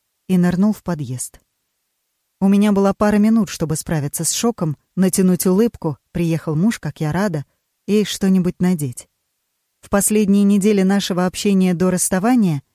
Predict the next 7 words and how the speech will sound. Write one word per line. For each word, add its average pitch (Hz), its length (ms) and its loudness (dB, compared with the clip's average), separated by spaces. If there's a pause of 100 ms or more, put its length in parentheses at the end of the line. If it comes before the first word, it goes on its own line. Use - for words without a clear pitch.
(200)
я 202 200 2
начала 220 340 0
ощущать 220 520 -2
некую 208 380 2
застенчивость 208 760 -2
при 151 100 -6
супруге. - 520 -6